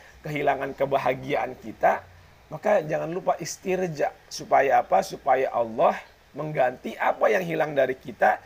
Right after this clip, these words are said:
dengan sesuatu yang lebih baik. Allah mampu, ya. La haula wala quwata illa billah. Tidak ada daya dan upaya kecuali dengan pertolongan Allah.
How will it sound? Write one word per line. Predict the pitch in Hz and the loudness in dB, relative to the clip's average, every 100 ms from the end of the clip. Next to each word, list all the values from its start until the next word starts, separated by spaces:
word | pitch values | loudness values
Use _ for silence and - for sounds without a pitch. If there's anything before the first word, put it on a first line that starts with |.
| - - | -20 -12
dengan | 127 151 165 | -10 -8 -8
sesuatu | 139 127 117 143 143 | -8 -2 -2 -2 -4
yang | 131 | -4
lebih | 113 110 104 | -8 -8 -4
baik. | 101 98 - 170 | -4 -4 -4 -4
Allah | 185 233 | -4 -6
mampu, | - 165 123 104 170 185 - _ _ - | -4 -6 -6 -6 -4 -4 -6 _ _ -4
ya. | 151 - - - - | -4 -4 -20 -20 -8
La | 127 135 | -2 0
haula | 131 117 113 - - | 2 0 2 2 2
wala | 123 123 - | 0 -2 -2
quwata | 104 107 143 | -8 -4 -4
illa | 147 147 | -2 -2
billah. | 143 202 196 - | -2 -4 -4 -4
Tidak | 139 | 0
ada | 120 135 131 | 2 2 2
daya | 143 139 | 2 2
dan | 135 135 | 0 -4
upaya | 131 131 120 170 - - - - | -2 0 2 0 -2 -8 -20 -14
kecuali | 143 - 123 156 | -12 -2 -2 -2
dengan | 151 135 180 - | -4 -6 -10 -8
pertolongan | 117 101 107 104 107 113 | -8 -6 -6 -6 -8 -8
Allah. | 98 98 92 85 | -8 -8 -10 -10